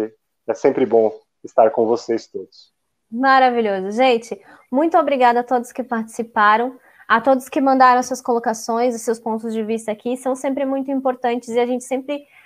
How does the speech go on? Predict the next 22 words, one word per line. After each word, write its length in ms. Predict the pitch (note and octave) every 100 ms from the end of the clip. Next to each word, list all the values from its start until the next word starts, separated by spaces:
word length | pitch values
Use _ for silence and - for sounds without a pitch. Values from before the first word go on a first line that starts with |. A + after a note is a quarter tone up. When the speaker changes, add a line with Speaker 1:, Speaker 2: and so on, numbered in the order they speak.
| -
Speaker 2:
é, 140 | A#3+
cresce 640 | A#3+ - D4 B3+ C#4 C#4 C#4+
e 40 |
expande 340 | C#4+ - C#4 C#4+
os 80 |
nossos 300 | C#4 C#4 C#4
olhares 400 | C#4 C4 B3 C4
com 120 | - C4
essas 220 | C4 C4
colocações 520 | C4+ B3+ C4 C4 B3
de 80 | A#3+
vo-, 180 | B3+ C4+
de 160 | A#3
vocês. 520 | A3+ C4 - F#3 - _ _ - -
Então, 280 | D4 C#4+ D#4+
eu 60 | D#4
vou 160 | D4+
dizer, 320 | C#4+ C#4+ C#4+ -
deixar 560 | G#3 G#3 A#3+ - C4 A#3
agora 440 | A3+ A3 A#3 C#4 _ _ _
uma 300 | C4 C4 C4+
frase 680 | C4 - A#3 A#3+ C4 D4